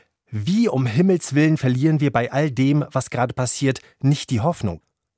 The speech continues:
Damit beschäftigen sich auch Regisseur Volker Lösch und das Ensemble des Staatsschauspiels Dresden. Gleich zu Beginn ihrer Neufassung des Voltaire-Romans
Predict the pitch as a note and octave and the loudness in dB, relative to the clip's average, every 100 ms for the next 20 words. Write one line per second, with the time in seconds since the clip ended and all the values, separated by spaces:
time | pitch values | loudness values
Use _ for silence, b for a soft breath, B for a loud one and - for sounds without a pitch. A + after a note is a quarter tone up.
0 | _ b b b b b b D#3+ G#3+ - | _ b b b b b b -2 0 0
1 | F#3+ F3 - F#3 D#3 D3 C#3 - C#3+ B3+ | -2 -2 -4 -2 -2 -2 -6 -2 0 0
2 | - - C3+ B2 - E3+ F3+ C3 A#2+ A2 | -4 -4 -4 -2 -2 0 0 -2 -2 0
3 | D3 A3 C#3+ B2+ - A#2+ B2+ - D#3 E3+ | 0 0 -2 -2 0 -2 -2 -2 2 2
4 | D#3+ B2 - A2 A#2+ B2+ A#2 C3 - - | 2 -2 -2 -4 -2 -6 -6 -6 -8 -2
5 | A#2 G#2 - F2 F2 - b b b b | 0 0 -2 -10 -12 -20 b b b b
6 | b b b B2+ D3 - A#2+ G#2+ G#3+ E3+ | b b b -2 -2 -2 -4 0 2 2
7 | B2 A2+ C#3 F3 E3 E3 D3+ C3 - A#2+ | 2 2 2 0 0 0 0 0 0 0
8 | C#3 D#3 D3+ C#3+ C#3+ | 0 0 2 2 0